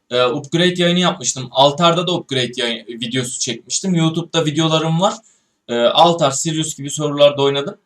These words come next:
E, yorumlara da yazabilirsiniz. Hangi serverda oynanabilir, ne, ne konuda vesaire gibi sorular sorabilirsiniz. Ben size bununla alakalı önerebilirim. Beş dakikalık videomuz, e, şey, video duruyor. Ben bunu on beş dakika gibi bir süreç yapmak istiyorum. Belki şimdi de bitirer,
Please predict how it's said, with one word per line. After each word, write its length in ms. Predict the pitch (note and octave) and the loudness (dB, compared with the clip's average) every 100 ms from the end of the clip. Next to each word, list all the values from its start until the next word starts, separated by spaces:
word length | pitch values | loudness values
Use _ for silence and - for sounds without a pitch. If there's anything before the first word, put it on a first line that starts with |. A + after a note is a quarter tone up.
| _ _ _ _ G#2 | _ _ _ _ -14
E, 40 | A2 G#2+ G#2 G2+ G2+ G2+ - - | -8 -6 -6 -8 -10 -14 -18 -6
yorumlara 520 | C#3 D#3 F3+ F#3+ F#3 | 0 2 4 2 4
da 80 | F#3 | 2
yazabilirsiniz. 540 | E3+ F3+ F3+ - B2 | 2 0 -2 -6 -4
Hangi 220 | B2+ C3 | -2 -2
serverda 300 | - C3 C3 | -4 -4 -2
oynanabilir, 680 | C3 B2+ C3 B2+ B2+ C3 B2+ | -2 -2 -4 -4 -6 -10 -6
ne, 240 | C3 C3 - _ | -6 -6 -12 _
ne 140 | C3 | -6
konuda 320 | B2+ C3+ C3 C3 | -4 -4 0 0
vesaire 440 | C3 D3 C#3+ C#3 | 0 0 0 0
gibi 200 | C#3 C#3 | -4 -8
sorular 360 | - C#3 C#3+ C#3+ | -8 -2 0 0
sorabilirsiniz. 1000 | - C#3+ D3 D3 F3 - C3+ G3 - - _ _ _ | -2 -2 -2 -2 -6 -6 -10 -10 -12 -16 _ _ _
Ben 160 | C3+ D3 | 0 0
size 380 | C3+ D3+ E3 D3+ | 0 -2 -2 0
bununla 320 | D3+ F3 F3 | 0 0 2
alakalı 420 | E3 D#3+ E3 D#3+ | 2 2 0 -2
önerebilirim. 640 | D#3 D#3+ E3 E3+ F3 F3 - - _ _ _ | 0 0 0 -2 -6 -10 -12 -20 _ _ _
Beş 340 | A#2 E3+ - | 0 2 4
dakikalık 380 | G3 G3 F#3+ F#3 | 2 2 -2 -2
videomuz, 500 | E3+ F#3+ F#3+ F3+ - - | -2 0 0 -2 -8 -10
e, 120 | C#3 | -6
şey, 360 | - D#3 - C3 | -4 -4 -4 -8
video 280 | D3 F3+ F3+ | -2 0 0
duruyor. 400 | G3 F#3 G3+ - | 0 0 0 0
Ben 220 | D#3 E3 | 2 4
bunu 140 | F3+ F#3 | 4 2
on 180 | F#3+ | 2
beş 180 | F#3 - | 2 0
dakika 280 | D3 - D#3 | -2 -2 -4
gibi 240 | D3+ D#3+ | -2 -4
bir 80 | D#3+ | -4
süreç 400 | D#3+ F3+ F#3+ F3+ | -6 -2 -2 0
yapmak 300 | C3+ - A2+ | -2 -4 -12
istiyorum. 440 | A2+ - D3+ G3+ - | -16 -8 -6 -6 4
Belki 300 | D#3 E3 F3+ | 4 6 2
şimdi 300 | E3 F#3 E3 | 0 2 0
de 40 | |
bitirer, 380 | C3 C3 B2+ A3 | -2 -4 -4 -4